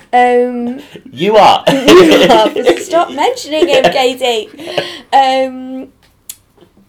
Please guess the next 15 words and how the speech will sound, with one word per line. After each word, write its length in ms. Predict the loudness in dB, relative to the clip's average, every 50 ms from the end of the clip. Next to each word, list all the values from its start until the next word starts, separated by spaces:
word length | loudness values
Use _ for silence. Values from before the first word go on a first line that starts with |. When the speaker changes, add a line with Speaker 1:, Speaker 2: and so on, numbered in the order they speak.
| _ -4
Speaker 1:
oh, 520 | -2 0 0 0 -2 -4 -8 -10 -14 -18 _ _ _ _ _ _ _ _
that's 280 | -10 -10 -10 -8 -10 -12
a 40 | -12
really 260 | -10 -10 -10 -10 -10
hard 320 | -10 -8 -8 -8 -10 -10
question. 760 | -10 -10 -10 -10 -10 -10 -14 -14 -10 -10 -10 -10 -10 -14 -20 _ _ _ _ _ _ _ _ _ _ _ _ _ _ _ _ _ _ _ _ _ _ _ _ _ _ _ _ _ _ _ _ _ _ _ _ _ _ _
God 200 | -8 -6 -6 -4 -4
only 220 | -6 -8 -10 -8
knows 280 | -8 -8 -6 -6 -6 -6
<laughs> 20 |
what 240 | -6 -8 -10 -14 -14
I'd 60 | -10 -6
do 280 | -4 -4 -2 -2 -2
without 320 | -2 -2 -4 -6 -8 -10 -14
you. 160 | -16 -18